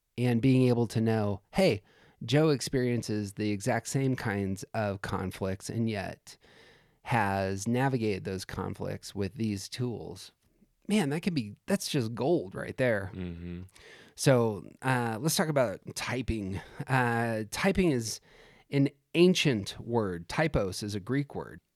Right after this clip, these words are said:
Speaker 1: The root in Greek means, um, a mark being made by a blow.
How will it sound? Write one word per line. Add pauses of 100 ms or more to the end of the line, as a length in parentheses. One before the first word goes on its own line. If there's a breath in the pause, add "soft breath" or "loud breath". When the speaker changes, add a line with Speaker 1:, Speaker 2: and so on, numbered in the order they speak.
Speaker 1:
The
root
in
Greek (100)
means, (100)
um,
a
mark (160)
being
made
by
a
blow.